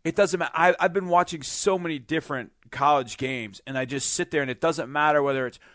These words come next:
like yesterday, I was watching Rhode Island versus Ohio, and I just sat and I watched. I just sat and watched. I'm like, "This is awesome." Little score bug down on the bottom, seeing all that. It's like, "Oh, this is so good, so fun."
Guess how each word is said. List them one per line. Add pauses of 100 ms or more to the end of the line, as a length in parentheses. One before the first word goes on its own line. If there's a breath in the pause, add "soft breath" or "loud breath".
(460 soft breath)
like
yesterday,
I
was
watching
Rhode
Island
versus
Ohio,
and
I
just
sat
and
I
watched. (260)
I
just
sat
and
watched.
I'm
like,
"This
is
awesome."
Little
score
bug
down
on
the
bottom,
seeing
all
that. (200 loud breath)
It's
like,
"Oh, (260 soft breath)
this
is
so
good,
so
fun."